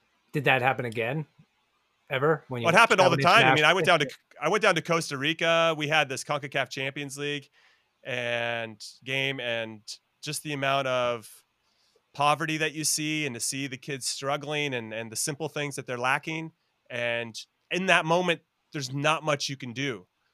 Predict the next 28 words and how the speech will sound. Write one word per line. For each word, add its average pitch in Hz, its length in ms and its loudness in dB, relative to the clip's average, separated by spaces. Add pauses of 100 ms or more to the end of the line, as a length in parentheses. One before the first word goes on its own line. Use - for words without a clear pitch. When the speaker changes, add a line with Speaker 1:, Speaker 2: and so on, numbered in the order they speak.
(460)
Speaker 2:
because 135 400 -2
you're 135 140 -2
there 139 240 6
to 135 80 -4
play 127 240 -2
a - 20 -4
game, 139 400 0
and 120 100 -8
you're 120 140 -8
there 123 200 -2
and 123 200 -10
you're 120 80 -8
gonna 113 160 -8
get 113 140 -6
out. 110 240 -4
Like, 107 120 -12
there's 110 160 -14
not 131 280 0
a 127 40 -2
lot 123 240 -2
of 117 140 -4
staying, 127 320 -8
but 117 100 -8
it 117 100 -12
does 143 180 0
stay 139 200 -2
with 127 160 -6
you. 101 200 -12